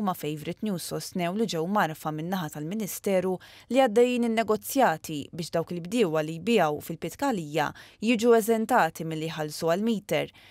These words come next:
iżda xorta iħallsu l-kera. Min jiddeċiedi li ma jinstallax il-meter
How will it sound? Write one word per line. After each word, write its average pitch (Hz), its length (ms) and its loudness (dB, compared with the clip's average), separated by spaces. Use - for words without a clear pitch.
iżda 202 320 4
xorta 214 480 2
iħallsu 202 640 0
l-kera. 147 400 -4
Min 185 160 2
jiddeċiedi 180 560 0
li 233 140 2
ma 160 100 0
jinstallax 170 640 -2
il-meter 165 500 -2